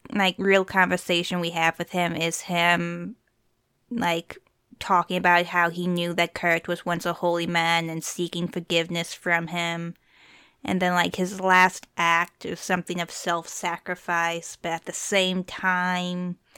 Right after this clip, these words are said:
he, like, walked away so that something could happen to the children.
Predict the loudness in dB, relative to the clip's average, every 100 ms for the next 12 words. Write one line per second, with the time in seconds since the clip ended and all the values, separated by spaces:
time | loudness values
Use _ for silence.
0 | _ -20 -20 _ _ _ -12 -4 -2 0
1 | -2 -4 -10 _ _ _ _ _ _ _
2 | _ -6 0 0 0 0 0 0 2 2
3 | 2 2 0 -4 -8 -4 -4 -4 -6 -6
4 | -6 -6 -6 -4 0 0 0 -6 -8 -12
5 | -18 -20 _ -20 -10 -4 -2 -2 -2 0
6 | 2 2 0 -2